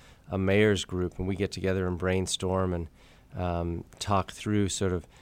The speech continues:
"So what are you doing with this money? How are you using it?" I'll, I'll give you an example. Um, the Village of Wellston, uh, used, uh, a, a small chunk of their money to make city council,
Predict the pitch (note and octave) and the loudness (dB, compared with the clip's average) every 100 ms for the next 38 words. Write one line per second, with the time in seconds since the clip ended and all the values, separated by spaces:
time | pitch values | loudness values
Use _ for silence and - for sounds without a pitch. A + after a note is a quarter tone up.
0 | - - G2+ A#2 D3+ E3+ A2+ G2 F2 D#2+ | -20 -6 0 2 4 6 6 6 0 -4
1 | F2+ E2+ F#2+ A2 B2+ C#3+ C3 G2+ F2 F2+ | -2 0 2 4 2 0 0 0 0 -2
2 | E2+ F2+ F#2 G2+ F#2+ G2 F#2+ F2+ F2+ G2 | -2 -4 -2 -2 0 0 0 0 0 0
3 | F#2+ F2 F2 - F2 E2+ E2 - - - | 0 -2 -2 -2 -4 -4 -6 -12 -18 -8
4 | E2+ G2+ F#2 F#2 F#2 G2+ A2+ - E2+ E2+ | 0 2 2 0 4 4 4 0 -2 -2
5 | F#2+ - - - - - F2+ F2+ F#2 F#2 | -4 -10 -20 -20 -10 -4 -2 0 -2 -4
6 | - G#2+ G#2 G#2 G2 F2+ - - G2 F#2+ | -8 -4 0 2 0 -4 -6 -4 -2 -2
7 | - G2+ G2 - - G#2 G#2 G#2+ G2+ F#2 | -2 -2 -2 -4 -4 0 0 0 -2 -2
8 | F#2+ G2 G2 F#2 F#2 - F#2+ F#2+ F#2 F2+ | 0 0 2 2 0 -2 -2 0 0 -2
9 | - - G2 F#2+ G2+ F#2+ G#2 - F2+ E2 | -6 -6 -4 -4 0 0 0 -2 -2 -4